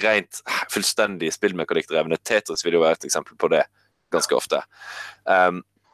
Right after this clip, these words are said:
men alle, men de fleste spill har jo i tillegg et eller annet tema, altså de har noe de handler om, og, og, og så liksom, som, som liksom overskrider spillmekanikken litt, og så har de en eller annen historie,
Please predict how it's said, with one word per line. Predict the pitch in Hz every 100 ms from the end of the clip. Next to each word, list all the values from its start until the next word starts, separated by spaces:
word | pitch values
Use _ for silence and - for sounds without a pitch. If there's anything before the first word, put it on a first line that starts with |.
| -
men | 131 131 - -
alle, | 127 135 127
men | 123
de | 120
fleste | - 127 143
spill | 120 101
har | 123
jo | 107
i | 92
tillegg | - 104 110 98
et | -
eller | 98
annet | 98
tema, | - 135 123
altså | -
de | 120
har | 123
noe | 107
de | 110
handler | - 101 98 143
om, | 190
og, | 98 - _ _ _ _ _ -
og, | 95 87 85
og | 107
så | 110
liksom, | 110 98 -
som, | 107 82
som | 85 101
liksom | 80 101 104
overskrider | 101 107 139 104 95
spillmekanikken | - 120 101 90 92 90
litt, | 117 170
og | 110
så | 113
har | 120
de | 104
en | 90
eller | 90
annen | 85
historie, | 87 92 82 73